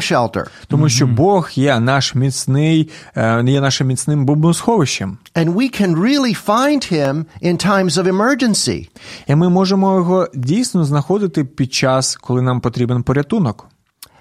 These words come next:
Speaker 1: The psalmist in verses two and three
Speaker 2: Псалмопівець у вірші друг-, другому та третьому
Speaker 1: of Psalm forty-six
Speaker 2: е, сорок шостого псалму
Speaker 1: explains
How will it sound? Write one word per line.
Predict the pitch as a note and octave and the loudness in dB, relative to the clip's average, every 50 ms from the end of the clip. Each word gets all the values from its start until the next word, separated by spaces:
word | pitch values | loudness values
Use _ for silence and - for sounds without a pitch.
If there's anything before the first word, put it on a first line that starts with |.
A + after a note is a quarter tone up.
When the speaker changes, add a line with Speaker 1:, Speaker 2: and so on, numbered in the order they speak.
| _ _ - | _ _ -4
Speaker 1:
The | C#3+ C#3+ | -2 -2
psalmist | - - - F#3 G3 G#3+ G#3 G3 F#3 D#3+ - - - - C#3+ | -2 -2 -2 0 0 2 2 2 2 0 -2 -4 -4 -4 -2
in | C#3 B2+ | -2 0
verses | B2 C3 C3+ C#3 C3+ - B2+ A2 - - - - | 0 0 0 0 0 -2 -4 -4 -4 -6 -4 -2
two | D#3 D3+ | 0 0
and | C3+ A2+ G#2 - - - | 2 0 -2 -4 -4 -4
three | C3+ D3 C#3 A2 G2 G2+ G2+ - - - - - - - _ _ | -2 0 0 0 -2 -2 -4 -8 -14 -20 -20 -20 -20 -20 _ _
Speaker 2:
Псалмопівець | - - B2+ C3 C#3 C#3 C3 G3 G3+ E3 C#3+ B2+ - - | -4 -2 0 0 0 0 2 2 2 2 2 0 -4 -4
у | - C3+ B2+ C3 B2+ B2+ B2 | -2 -2 0 2 2 0 0
вірші | - - - C#3 A#2 A2+ C3 D3 C3+ - - - G#2 | -2 -6 -10 -10 -4 0 0 0 0 0 -2 -4 -4
друг-, | G2+ G2+ - C3 C#3 C#3 B2 A2 - - - C#3+ A#2 | -6 -4 -2 0 0 0 0 -2 -4 -8 -8 -6 -2
другому | A2+ C3 C#3+ C3+ B2 A#2 A2 | 0 2 2 2 2 0 -2
та | - - | -4 -6
третьому | - - F#3 G3 - - G#2+ G2 F#2+ - - - | -4 -4 -4 -2 -2 -4 -4 -6 -6 -8 -8 -4
Speaker 1:
of | C#3+ C#3+ D#3 D3+ | -2 -2 -2 -2
Psalm | C#3 - - C3+ A#2 A2 A2 G#2+ - - | -4 -6 -4 -4 -4 -4 -4 -6 -8 -8
forty-six | A2+ G#2 G2 G2+ G2 - - - F2+ F2+ G2+ - - - - - - _ _ - - - - - - - | -8 -6 -6 -6 -6 -8 -8 -8 -8 -10 -10 -12 -12 -12 -12 -12 -16 _ _ -20 -20 -20 -20 -20 -12 -8
Speaker 2:
е, | F#2+ G2+ G#2 | -6 -6 -4
сорок | - - C3+ B2 - | -2 -2 -2 -2 -2
шостого | - B2 - - A#2+ A2 | -2 -4 -2 -2 -2 -2
псалму | - - - B2 C#3+ E3 D#3+ D3 C3+ - _ _ _ _ _ _ _ _ _ - | -2 -2 -2 -2 0 0 0 -2 -4 -6 _ _ _ _ _ _ _ _ _ -6
Speaker 1:
explains | D3 D3 - - - - - - - D3 D#3 E3+ E3+ E3+ D#3+ D3 C3 B2 A#2+ A2+ - - - | -6 -4 -4 -6 -6 -6 -8 -8 -8 -4 -2 -2 -2 -2 0 0 0 -2 -2 -2 -4 -6 -8